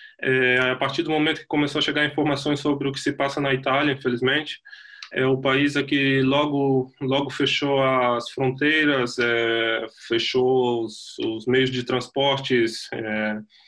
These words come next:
começou a controlar rigorosamente. É, uma coisa muito, muito boa que fizeram aqui logo no começo foi, é, proibir as pessoas de, de saírem de casa até controlar pelo menos a situação. E pegaram logo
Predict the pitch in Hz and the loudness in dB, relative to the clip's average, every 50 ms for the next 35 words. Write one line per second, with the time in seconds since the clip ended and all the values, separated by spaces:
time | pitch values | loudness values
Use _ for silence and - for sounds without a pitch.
0 | - - - - 127 127 123 - - 131 135 135 139 131 135 135 131 127 131 131 | -20 -20 -6 -2 -2 -2 0 0 -2 -4 -2 0 -2 0 0 2 2 4 4 4
1 | 135 135 135 135 135 131 131 127 123 117 135 131 135 147 139 139 135 135 131 127 | 4 4 4 2 2 2 2 0 0 0 -2 0 0 0 0 2 2 2 2 2
2 | 131 143 156 147 - - 143 - _ _ _ _ - - - - - - _ _ | 2 2 0 -2 -6 -8 -10 -12 _ _ _ _ -20 -20 -20 -20 -20 -20 _ _
3 | - - 135 131 131 127 123 123 123 123 123 131 143 143 147 - 165 160 156 156 | -4 0 0 2 4 4 4 4 2 2 2 2 0 0 2 2 0 2 2 0
4 | 151 151 151 160 165 170 175 170 170 - - 156 151 147 147 151 156 147 - 151 | 0 2 2 4 6 6 6 4 4 0 -2 2 4 4 4 4 2 0 -4 -2
5 | 143 156 151 147 - - 143 143 151 151 147 139 135 139 151 139 147 147 147 147 | -2 -2 -2 -2 -4 -4 -2 0 0 0 0 0 0 0 0 2 2 2 2 0
6 | 147 147 151 143 143 147 147 147 - 135 - - - 147 147 147 139 135 131 135 | 0 0 0 0 2 0 0 -2 -4 -10 -12 -6 -2 0 0 0 0 -2 -4 -6
7 | - _ _ _ _ _ _ - - _ - - 123 123 123 120 - 147 139 131 | -14 _ _ _ _ _ _ -20 -20 _ -2 0 2 2 2 0 0 2 2 2
8 | 131 143 147 143 143 - 143 139 147 143 139 139 135 135 135 131 127 131 127 131 | 4 2 0 0 0 -4 -4 -2 0 -2 -2 -2 -2 -2 0 0 0 0 -4 -2
9 | - 143 139 139 139 139 135 131 131 131 139 139 147 143 139 135 127 - 135 131 | 0 2 2 2 2 2 0 0 -2 0 0 0 0 0 0 -2 0 0 -2 -4
10 | - - 139 135 135 135 131 135 139 139 135 135 - 131 127 131 135 135 131 135 | -2 -4 -4 -2 0 2 2 4 4 2 2 2 0 0 2 2 2 2 0 -2
11 | 127 - - 131 123 120 - - 131 135 156 160 - _ _ _ _ - - - | -4 -4 -4 -4 -4 -4 -2 -2 -2 -2 -2 -4 -10 _ _ _ _ -20 -20 -18
12 | - - - _ - 135 135 135 135 139 139 135 135 135 - 131 131 147 147 143 | -18 -20 -20 _ -2 0 2 2 4 4 2 2 2 0 0 0 0 0 0 2
13 | 147 151 156 160 151 147 147 151 156 151 151 | 2 2 2 2 2 4 4 4 2 0 0